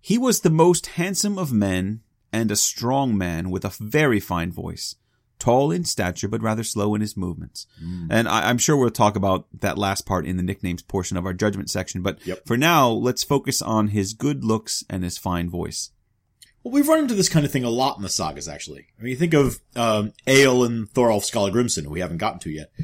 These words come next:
Speaker 2: But brothers are often contrasted in terms of their physical qualities or their personalities.
Speaker 1: Mm-hmm.
Speaker 2: Um, but I want you also to notice that the saga hero is rarely the kinder and more attractive one.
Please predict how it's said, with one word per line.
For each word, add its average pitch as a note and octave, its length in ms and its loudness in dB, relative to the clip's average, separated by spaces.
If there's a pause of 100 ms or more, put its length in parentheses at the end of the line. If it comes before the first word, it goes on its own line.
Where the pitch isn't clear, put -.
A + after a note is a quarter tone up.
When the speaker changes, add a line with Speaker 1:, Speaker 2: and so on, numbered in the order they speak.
(380)
Speaker 2:
But C3 300 2
brothers F3+ 720 6
are C#3+ 160 2
often D#3 380 4
contrasted A#2+ 600 0
in A2+ 60 -6
terms G#2 300 -4
of G2+ 40 -2
their F#2+ 120 0
physical A2+ 340 -4
qualities F2 640 -2
or F#2+ 100 -10
their F2+ 80 -6
personalities. G#2+ 760 -4
Speaker 1:
Mm-hmm. C3+ 220 -2 (640)
Speaker 2:
Um, G3+ 320 2 (140)
but D3 80 2
I G3 80 8
want B3 240 4
you G#3+ 80 4
also G3 240 6
to D#3+ 140 2
notice D3+ 240 4
that - 60 -10
the C3 60 -4
saga D#3+ 340 4
hero A#2+ 500 0 (280)
is D#3+ 200 2
rarely G#3+ 440 2
the F#3 120 6
kinder C#3+ 520 0
and B2+ 80 0
more A2+ 200 -2
attractive C3 520 -4
one. D#2+ 200 -10